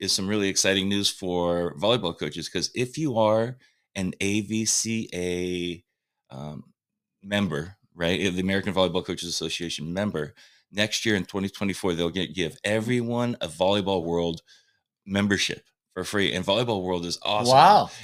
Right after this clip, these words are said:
Speaker 1: It shows tons of international matches and the highest level matches, both on the sand and indoor. So
Speaker 2: I don't
Speaker 1: everyone's
Speaker 2: know if
Speaker 1: gonna be
Speaker 2: this is gonna be
Speaker 1: exposed.
Speaker 2: great for my marriage,
Speaker 1: <laughs>
Speaker 2: Davis. This might be great
Speaker 1: Too
Speaker 2: for my
Speaker 1: much volley.
Speaker 2: volleyball acumen,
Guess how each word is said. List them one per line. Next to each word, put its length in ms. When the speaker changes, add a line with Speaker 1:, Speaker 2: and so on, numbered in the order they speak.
Speaker 1:
It 160
shows 480
tons 380
of 100
international 640
matches 640
and 440
the 80
highest 380
level 200
matches, 380
both 240
on 140
the 60
sand 480
and 240
indoor. 460
So 420
Speaker 2:
I 80
don't 160
Speaker 1:
everyone's 60
Speaker 2:
know 80
if 60
Speaker 1:
gonna 40
be 80
Speaker 2:
this 100
is 120
gonna 160
be 80
Speaker 1:
exposed. 80
Speaker 2:
great 180
for 80
my 140
marriage, 580
Speaker 1:
<laughs> 540
Speaker 2:
Davis. 500
This 160
might 240
be 120
great 240
Speaker 1:
Too 80
Speaker 2:
for 100
my 120
Speaker 1:
much 80
volley. 280
Speaker 2:
volleyball 340
acumen, 680